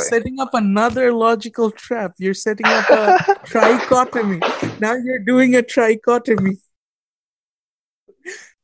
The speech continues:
Speaker 1: Man. <coughs>
Speaker 2: Yeah, dude.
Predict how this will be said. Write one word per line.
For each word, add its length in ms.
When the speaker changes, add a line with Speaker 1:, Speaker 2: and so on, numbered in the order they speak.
Speaker 1:
Man. 580
<coughs> 500
Speaker 2:
Yeah, 120
dude. 240